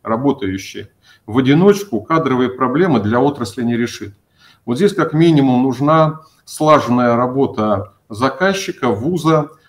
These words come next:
ну, а если говорим об образовании, то органов управления образованием. И у нас вот в этом году, э, очень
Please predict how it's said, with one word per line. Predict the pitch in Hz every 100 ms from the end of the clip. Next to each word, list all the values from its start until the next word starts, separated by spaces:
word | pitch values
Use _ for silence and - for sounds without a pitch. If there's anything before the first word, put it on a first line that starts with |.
| _
ну, | 139 170
а | 156 135 107 -
если | 123 131 120
говорим | 120 135 135 120
об | 117
образовании, | 117 120 - 127 123 135 175 151 107
то | 104 123 120
органов | 139 170 139 120 113
управления | - 117 123 135 123
образованием. | 117 120 120 117 98 90 92 _ _ _ _ _
И | 110
у |
нас | 156 170
вот | 143 147
в |
этом | 143 135 123
году, | 131 135 175 180 156 - 110
э, | 110 110 107 101 98 95 - 71 82 95
очень | 135 131 127 113 113